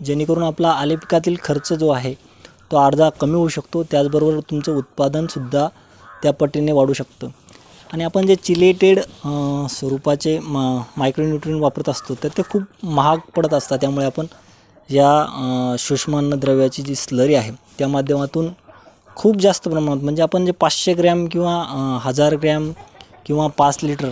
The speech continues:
अशा पद्धतीचं मायक्रोन्यूट्रिएंट सोडतो, परंतु आपण डायरेक्ट दोनशे लिटर, अ, मायक्रोन्यूट्रिएंट आणि एन पी के, अ, जे चिलेटेड बनवून सोडणार आहोत. तर त्याबद्दलच आपण सविस्तर माहिती आजच्या व्हिडिओमध्ये घेणार आहोत.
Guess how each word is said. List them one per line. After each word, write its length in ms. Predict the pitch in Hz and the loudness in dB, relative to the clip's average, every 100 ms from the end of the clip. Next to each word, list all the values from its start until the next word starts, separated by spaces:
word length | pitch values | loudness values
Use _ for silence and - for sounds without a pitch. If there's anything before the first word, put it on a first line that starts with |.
| 151 | -6
अशा 240 | 143 127 147 | -8 -6 -4
पद्धतीचं 420 | 143 147 143 151 | -2 0 -2 -2
मायक्रोन्यूट्रिएंट 680 | 143 135 147 151 143 156 156 | -2 -2 -4 -4 -4 -6 -4
सोडतो, 420 | 160 151 - 117 - _ - - - - | -2 -2 -4 -8 -12 _ -20 -20 -20 -4
परंतु 260 | 156 160 170 | -2 2 2
आपण 400 | 165 185 175 135 | 2 0 0 2
डायरेक्ट 360 | 127 160 185 | 4 4 2
दोनशे 500 | 165 151 156 - 175 | 0 0 0 2 2
लिटर, 320 | 175 147 165 170 - | 2 2 2 2 -4
अ, 60 | 143 | -4
मायक्रोन्यूट्रिएंट 1120 | 139 135 135 - 156 156 151 - 156 160 208 - _ _ | 0 0 0 -2 -2 -2 -2 0 0 0 -4 -12 _ _
आणि 380 | 139 135 135 131 | -8 -4 -2 0
एन 140 | 143 147 165 | 0 0 0
पी 60 | |
के, 200 | 156 147 - - - - - - | 2 0 0 -10 -20 -20 -18 -12
अ, 60 | 139 135 131 131 131 - - - _ _ _ - | -6 -2 0 2 0 -2 -10 -20 _ _ _ -6
जे 80 | 143 147 - | -4 -4 -2
चिलेटेड 480 | 170 190 190 202 165 | 2 4 4 4 4
बनवून 420 | 156 151 156 165 | 0 0 0 0
सोडणार 360 | - 127 131 | 0 2 2
आहोत. 200 | 127 131 - - _ _ - - _ - | 0 -4 -8 -16 _ _ -20 -20 _ 0
तर 100 | 151 | 2
त्याबद्दलच 420 | 165 160 170 185 | 4 4 4 4
आपण 260 | 190 170 185 | 4 2 0
सविस्तर 400 | 165 143 - 170 | 0 0 0 -2
माहिती 320 | 165 156 170 | -2 -2 0
आजच्या 280 | 147 - 156 | 0 2 2
व्हिडिओमध्ये 340 | 139 143 147 | 2 0 -2
घेणार 200 | 135 135 | -2 0
आहोत. 180 | 143 156 | 0 0